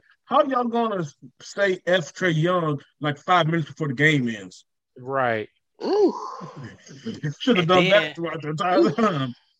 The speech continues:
Speaker 2: then made it so bad, like, the person they shitted on so much in New York, down Kemba Walker, he got a down triple double, and that's a, you know what I mean? I don't know.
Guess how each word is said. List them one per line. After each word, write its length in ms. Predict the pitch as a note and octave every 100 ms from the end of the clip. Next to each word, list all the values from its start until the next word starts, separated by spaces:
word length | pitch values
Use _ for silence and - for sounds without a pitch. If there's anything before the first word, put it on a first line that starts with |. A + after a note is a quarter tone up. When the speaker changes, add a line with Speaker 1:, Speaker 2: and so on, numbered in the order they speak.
| _
Speaker 2:
then 220 | E3 F#3+
made 180 | F3 F3
it 60 | D#3
so 160 | D3+
bad, 400 | A#2+ C#3+ F#3 E3
like, 400 | C3 C#3 C3 - _ _ _ _
the 60 | -
person 300 | D#3 D3+ C#3+
they 140 | C#3+ C#3+
shitted 400 | - F#3+ E3 D3
on 220 | C#3 C3
so 160 | - C3+
much 240 | C#3 C#3
in 80 | C3
New 100 | C#3
York, 320 | D#3+ D#3 A#2
down 200 | C#3 C3
Kemba 340 | - E3+ D#3 C#3
Walker, 460 | F#3 F3 D3+ C#3 _ _ - - -
he 140 | A#3
got 200 | G3+ E3+
a 40 | F3
down 200 | F#3 F#3
triple 280 | A3 A3 G3+
double, 480 | A3 A3+ D3+ C3+ _ _ _ -
and 80 | D3
that's 220 | D#3+ F#3
a, 100 | F3 D3+ _ _ - - _ _
you 140 | D#3 F3+
know 120 | F3+
what 100 | F3+
I 40 |
mean? 200 | F#3 F3 - _ _ _ _ _ _ _ _ _ _ _ _ _ D3
I 60 |
don't 300 | E3 C3+ A#2
know. 200 | A2+ A2+